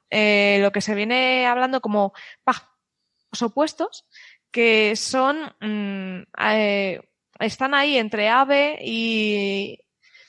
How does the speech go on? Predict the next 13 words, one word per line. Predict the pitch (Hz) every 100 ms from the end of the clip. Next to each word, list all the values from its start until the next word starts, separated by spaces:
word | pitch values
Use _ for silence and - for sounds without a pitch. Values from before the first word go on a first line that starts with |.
| _ -
y | 240
dinosaurio, | 226 214 - 262 269 262 349
son | - 226
dinosaurios | 233 233 240 226 226
emplumados, | 220 220 220 285 285 370 - - _ _ _ _ _ _ _ _ _ _ _ _ _ _ _ - - -
muy | 214 214
curiosos, | 226 226 247 247 277 - 240
de, | 226 202 196 190 185 180 190
de |
eso, | 196 196
de, | 185 170 165 175 220
de | 190
Cretácico | 185 185 202 196 - 196 - 180 180